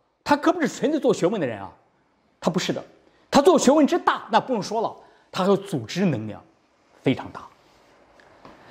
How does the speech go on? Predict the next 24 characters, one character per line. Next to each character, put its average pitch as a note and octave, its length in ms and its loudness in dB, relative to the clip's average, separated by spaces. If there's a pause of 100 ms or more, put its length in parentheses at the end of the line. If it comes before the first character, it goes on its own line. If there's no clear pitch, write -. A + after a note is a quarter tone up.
(340)
他 D4 140 4
在 B3+ 220 6
搞 D#3 180 4
大 G#3+ 160 2
项 A3 180 4
目 A3 80 4
的 F#3+ 80 4
时 D#3 80 -2
候 C3+ 80 -2
就 A#2+ 80 0
发 C#3+ 200 -2
现 C#3 240 -8 (760)
缺 - 300 2
人 A2+ 220 -2
才， - 260 -12 (1200)
那 A3+ 60 8
么 A#3+ 160 6
为 D#4 120 6
了 G#3 140 6
人 F3+ 240 4
才 G3+ 160 2
怎 - 140 -8
么 - 80 -18
办？ - 280 -2